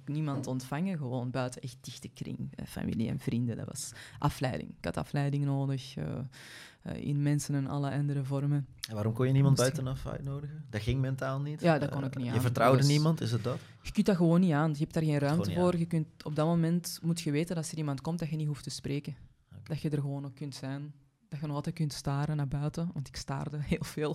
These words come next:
Speaker 1: de eerste maanden, omdat je gewoon medicatie hebt en, en, ehm, probeert te overleven. Ehm, dan weet je gewoon, ja, als er gewoon mensen komen, dat, dat het oké is, dat, dat ik niet goed ben, dat, dat, dat, ik moet, dat mag mij geen energie kosten, hè.
Speaker 2: Hm.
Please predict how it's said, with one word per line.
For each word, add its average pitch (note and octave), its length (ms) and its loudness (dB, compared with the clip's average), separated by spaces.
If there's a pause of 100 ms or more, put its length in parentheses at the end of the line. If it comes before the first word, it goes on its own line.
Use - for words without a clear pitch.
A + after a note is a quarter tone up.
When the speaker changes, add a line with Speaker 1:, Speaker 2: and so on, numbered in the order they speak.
Speaker 1:
de - 60 0
eerste D#3+ 340 -2
maanden, D3+ 380 0
omdat C#3+ 200 -2
je C#3 120 -4 (280)
gewoon D3 280 -2
medicatie C#3 600 -4
hebt E3 220 -10
en, - 200 -6 (600)
en, C#3 480 -2
ehm, C3+ 440 -4 (280)
probeert D#3 300 2
te - 120 -6
overleven. C#3 560 -2 (680)
Ehm, C#3 640 -2 (480)
dan D#3 140 2
weet C#3 140 0
je G#3 60 -2
gewoon, G3 200 0
ja, D3 80 -2
als C3+ 160 -8
er C3 80 -8
gewoon B2+ 200 -6
mensen A#2+ 280 -8
komen, F3 360 -2
dat, - 120 -6 (160)
dat - 180 -6 (380)
het - 100 -6
oké C3 180 -2
is, E3+ 200 2
dat, D3+ 120 -4 (100)
dat C#3 120 -4
ik - 100 -12
niet C#3+ 140 0
goed C#3+ 200 -2
ben, F#3+ 320 2
dat, B2 200 0
dat, B2 200 -4
dat, - 160 -8
ik - 220 -12
moet, D3 160 -4 (240)
dat - 140 -4
mag D#3 140 -2
mij E3 100 0
geen C#3 120 -2
energie C3+ 360 -4
kosten, - 420 -14
hè. E3 100 -6
Speaker 2:
Hm. F3+ 80 -4